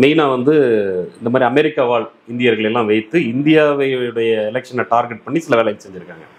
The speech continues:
அதுல குறிப்பா என்ன அப்படின்னா, அஹ், பக்தி, கலாச்சாரம், கல்வி இதுல வேலை செய்யறது, அதுல இருந்து அதை மாத்துறது அப்படிங்கிற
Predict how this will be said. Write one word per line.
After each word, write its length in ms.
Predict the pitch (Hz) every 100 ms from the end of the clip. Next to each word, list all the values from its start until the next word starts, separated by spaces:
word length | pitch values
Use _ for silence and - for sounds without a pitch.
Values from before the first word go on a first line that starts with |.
| - - - - -
அதுல 280 | 101 156
குறிப்பா 380 | 190 160 160 156 131
என்ன 200 | 113 117
அப்படின்னா, 360 | 101 95 90 90 107 131 - _ - - -
அஹ், 120 | 98
பக்தி, 340 | 135 - 160 160 -
கலாச்சாரம், 640 | 120 131 135 127 117 120 113
கல்வி 340 | - 127 120 104 - _ _ _
இதுல 260 | 120 175 147
வேலை 200 | 131 135
செய்யறது, 480 | 131 101 92 87 98 87 - _ _ _ -
அதுல 220 | 147 147
இருந்து 180 | 156 165
அதை 120 | 113
மாத்துறது 460 | 107 113 107 98 104
அப்படிங்கிற 340 | 90 98 95